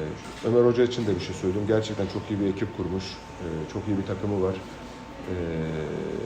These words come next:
bence ben maçtan önce de röportajımda söyledim. Onlar da burayı hak etmiyor. Onların da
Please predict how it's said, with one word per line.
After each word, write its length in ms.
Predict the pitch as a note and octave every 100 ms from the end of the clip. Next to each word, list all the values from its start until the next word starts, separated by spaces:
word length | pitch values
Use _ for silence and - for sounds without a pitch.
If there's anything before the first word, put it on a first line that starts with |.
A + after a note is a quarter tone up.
| - - -
bence 360 | G#2 G2+ A2 G#2 -
ben 140 | G2 G2 F2+ F2+ F#2+
maçtan 320 | G2+ - A2
önce 220 | G2+ G2+
de 80 | G2
röportajımda 720 | F#2 G2 F2+ F#2+ F#2+ F#2+ F#2
söyledim. 340 | F2+ F#2 F#2 G#2
Onlar 320 | G2 G2+ G2
da 120 | F#2
burayı 200 | F2+ F2+
hak 180 | F2 F2+
etmiyor. 280 | - F2+ F#2+ F#2+
Onların 240 | G2
da 40 | F#2+